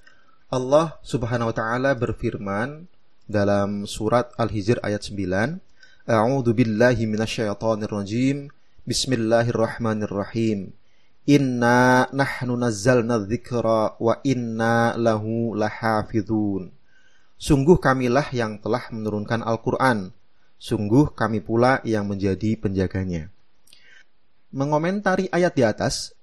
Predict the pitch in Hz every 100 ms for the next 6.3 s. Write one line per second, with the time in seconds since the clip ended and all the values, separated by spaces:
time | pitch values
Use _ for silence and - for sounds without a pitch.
0 | - - - 170 - 156 131 117 131 127
1 | - 117 104 110 110 107 139 147 104 95
2 | - 107 151 214 - - - - - 165
3 | 160 165 170 170 - - - - 180 156
4 | 202 226 - 165 151 147 - 190 214 156
5 | 160 147 131 123 117 117 113 101 101 90
6 | 87 117